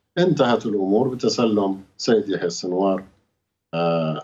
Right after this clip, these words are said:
آه، آه، لمخاليد الأمور، وهكذا يعني الحركة ستعود. اليوم الإسرائيليون كانوا ي-، يلفتون النظر لمسألة في غاية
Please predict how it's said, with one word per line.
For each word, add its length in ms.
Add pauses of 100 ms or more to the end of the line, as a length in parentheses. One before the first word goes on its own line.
آه، 20
آه، 560
لمخاليد 720
الأمور، 360
وهكذا 720
يعني 180
الحركة 380
ستعود. 560 (920)
اليوم 680
الإسرائيليون 1080
كانوا 400
ي-، 240 (140)
يلفتون 560
النظر 360
لمسألة 480
في 180
غاية 220